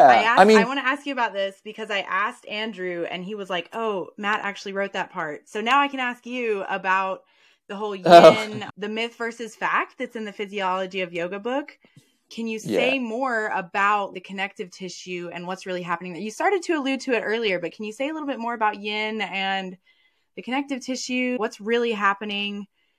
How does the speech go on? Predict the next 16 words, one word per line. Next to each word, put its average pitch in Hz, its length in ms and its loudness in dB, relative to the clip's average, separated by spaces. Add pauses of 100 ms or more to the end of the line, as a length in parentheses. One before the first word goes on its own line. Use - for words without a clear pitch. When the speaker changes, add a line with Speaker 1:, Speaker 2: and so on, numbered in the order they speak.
(160)
Speaker 1:
and 185 180 -6
how 196 220 2
does 190 160 -4
it 170 100 -6
benefit, 160 480 -8
or 160 420 -2 (180)
how 185 200 0
could 165 140 -8
it - 100 -12
potentially 175 720 -6
not 156 280 -2
benefit, 82 440 -16 (120)
if 85 140 -16
that's 92 240 -10
a - 60 -20
thing? - 200 -20